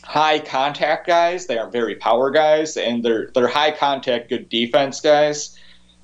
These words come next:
So they're typically more utility roles.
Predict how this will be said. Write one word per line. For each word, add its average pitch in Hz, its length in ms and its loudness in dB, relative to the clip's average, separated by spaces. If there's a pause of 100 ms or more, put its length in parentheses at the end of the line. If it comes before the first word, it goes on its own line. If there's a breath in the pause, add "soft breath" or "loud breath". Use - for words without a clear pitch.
(140)
So 139 320 2
they're 135 220 2
typically 147 480 -2
more 123 260 2
utility 123 460 -2
roles. 156 640 2